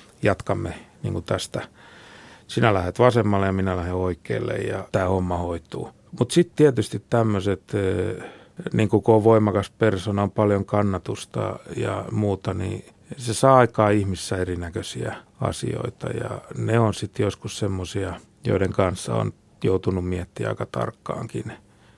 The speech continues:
Esimerkiksi mitä erinäköisiä viestiä vastaa ja on paljon semmosia viestejä, joihin ei yksinkertaisesti voi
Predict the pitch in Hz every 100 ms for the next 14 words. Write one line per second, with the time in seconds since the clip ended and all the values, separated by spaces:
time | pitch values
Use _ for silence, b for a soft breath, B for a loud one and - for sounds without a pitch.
0 | b b 92 101 101 98 - 101 92 92
1 | 92 95 92 90 - 85 95 90 92 85
2 | - 110 98 104 - - - - - -
3 | 110 - 104 98 92 - 95 90 98 92
4 | 95 92 - - 107 104 92 98 98 98
5 | - 110 113 107 101 - - - b _
6 | - 101